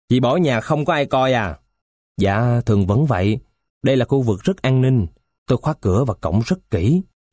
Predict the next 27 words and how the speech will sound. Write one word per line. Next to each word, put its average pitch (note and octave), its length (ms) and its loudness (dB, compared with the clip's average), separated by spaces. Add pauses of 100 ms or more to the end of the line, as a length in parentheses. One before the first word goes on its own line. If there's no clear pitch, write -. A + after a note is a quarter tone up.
(160)
Chợ F2+ 240 -2
lại G2 120 2
gần F2 240 2
nhà, F2 380 0 (320)
đi - 140 2
một F3+ 240 0
chút G#3 200 -2
là E2+ 120 -6
xong. F#2+ 360 -4 (720)
Còn A#2+ 240 0
ai C3+ 120 0
khác D#3+ 240 -2
có D3+ 80 -2
chìa A2+ 120 -2
khóa D3+ 260 -2
vào B2+ 140 0
nhà G2+ 260 0
không? A2+ 260 -2 (880)
Không A2 140 0
có B2+ 260 -2
đâu. A2 240 -2 (680)
Chị A2+ 80 0
có E3 160 -2
chắc - 280 -4
như D3 120 2
vậy A2+ 200 0
không? D3 320 -2